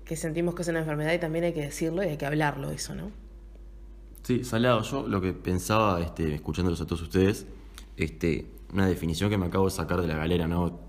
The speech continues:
Speaker 2: Cero base científica. Pero creo que vos sos diabético cuando la diabetes te está pasando por arriba, cuando n-, estás todo el día arrastrado, no tenés control de la condición,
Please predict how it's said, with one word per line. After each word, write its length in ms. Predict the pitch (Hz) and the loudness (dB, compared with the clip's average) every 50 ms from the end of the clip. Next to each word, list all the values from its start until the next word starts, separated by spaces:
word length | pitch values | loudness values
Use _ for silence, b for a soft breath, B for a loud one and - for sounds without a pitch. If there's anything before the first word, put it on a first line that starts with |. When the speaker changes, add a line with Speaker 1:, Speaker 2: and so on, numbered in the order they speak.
| - - - - | -16 -18 -14 -10
Speaker 2:
Cero 460 | - - 95 90 90 85 80 80 78 - | -4 0 2 2 2 2 2 0 -2 0
base 320 | 85 87 90 - - 87 | 2 2 2 2 0 -4
científica. 580 | 76 - 85 82 76 95 87 92 92 85 80 - B B B B B B B - - - | -2 -2 -2 0 0 0 0 2 0 0 -2 -4 B B B B B B B -18 -6 2
Pero 320 | - 104 104 104 104 101 101 | 4 6 6 6 6 4 4
creo 240 | 131 135 143 143 | 4 4 4 4
que 100 | 135 117 - - - - - - B B B B B B B B - - - - - - - - - - | 4 2 0 -4 -8 -14 -16 -16 B B B B B B B B -18 -18 -18 -18 -18 -18 -18 -16 -4 2
vos 380 | 123 127 156 156 - - - - - - - - - - | 4 4 4 4 2 -2 -8 -12 -14 -16 -16 -18 -14 -6
sos 280 | - - - 160 165 170 | -2 2 4 4 4 6
diabético 840 | 175 151 123 110 117 135 135 147 156 147 147 127 98 - - - - - - - - - - - - | 4 4 6 6 6 4 4 4 4 4 4 4 4 2 -4 -10 -14 -16 -16 -16 -18 -18 -18 -8 -2
cuando 180 | - 101 98 92 | 2 2 4 4
la 60 | 95 | 4
diabetes 160 | 110 131 127 | 4 4 4
te 40 | 113 | 4
está 140 | 101 110 101 | 2 2 2
pasando 280 | 98 95 - 101 101 90 | 2 2 2 2 2 2
por 120 | 87 87 | 2 0
arriba, 380 | 87 85 90 92 90 80 80 82 - | 0 2 2 2 2 0 -2 -2 -2
cuando 400 | 87 87 90 90 90 - B B B B B B - - | -2 0 0 0 0 -2 B B B B B B -4 0
n-, 180 | 92 95 98 - - - - - - - | 2 2 2 0 -4 -10 -16 -16 -18 -4
estás 260 | - - 101 101 - | -2 0 0 0 2
todo 120 | - 117 117 | 4 4 6
el 60 | 113 | 6
día 80 | 113 | 6
arrastrado, 420 | 107 101 98 - - 104 104 101 98 | 4 2 2 2 2 4 4 6 4
no 80 | 101 95 | 4 2
tenés 160 | 104 107 101 | 2 0 0
control 520 | - 104 95 92 92 - 110 117 117 113 104 | 0 2 2 2 2 4 4 4 4 4 4
de 80 | 101 | 2
la 120 | 92 87 85 | 2 0 0
condición, 680 | 85 87 87 85 85 82 - 110 117 131 139 - - | 0 0 0 0 0 0 2 2 4 4 2 0 -4